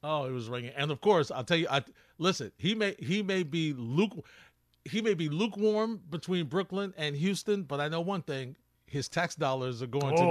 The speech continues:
Speaker 1: New York.
Speaker 2: that, <laughs> the, the, the, uh, nobody can disagree with that, right? Like, no state income tax, Brooklyn. I mean, that's New York State taxes. Uh, that, uh, that one nobody can really disagree with, can they?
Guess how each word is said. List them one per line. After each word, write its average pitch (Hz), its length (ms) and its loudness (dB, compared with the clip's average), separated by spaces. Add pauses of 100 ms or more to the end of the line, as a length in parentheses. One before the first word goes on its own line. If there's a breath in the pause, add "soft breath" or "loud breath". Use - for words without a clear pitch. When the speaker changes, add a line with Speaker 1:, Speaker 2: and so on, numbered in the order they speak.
(120)
Speaker 1:
New 139 100 4
York. 139 200 6
Speaker 2:
that, 131 240 0
<laughs> - 60 -8
the, 175 140 4
the, 156 680 -2 (360)
the, 185 100 4
uh, - 60 -4
nobody 233 580 10
can 190 140 8
disagree 185 420 4
with 143 140 0
that, 151 320 6 (100)
right? 170 360 4
Like, 165 260 4
no 185 360 6
state 214 360 8
income 214 380 6
tax, 208 680 4
Brooklyn. 214 720 4
I 156 180 2
mean, 156 160 0
that's - 680 -2 (680)
New 143 100 0
York 190 260 2
State 202 300 0
taxes. 190 460 2
Uh, 135 220 -10
that, 135 440 -4
uh, 120 440 -4
that 151 200 -4
one 135 240 -4
nobody 123 380 -4
can 113 160 -8
really 107 180 -6
disagree 101 440 -14
with, 90 180 -16
can 131 180 -8
they? 156 220 -6